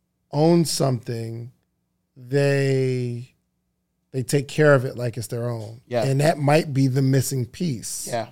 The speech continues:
Speaker 1: Right? You give somebody a paycheck, they're going to do a job.
Speaker 2: Yeah.
Speaker 1: Right? But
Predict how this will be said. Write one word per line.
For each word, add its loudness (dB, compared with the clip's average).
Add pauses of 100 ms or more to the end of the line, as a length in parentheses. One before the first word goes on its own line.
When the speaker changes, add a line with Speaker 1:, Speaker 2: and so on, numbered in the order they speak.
(100)
Speaker 1:
Right? 0
You -2
give 8
somebody 4
a 2
paycheck, 0
they're -4
going 0
to -8
do -6
a -8
job. -10
Speaker 2:
Yeah. -2
Speaker 1:
Right? -2 (560)
But 8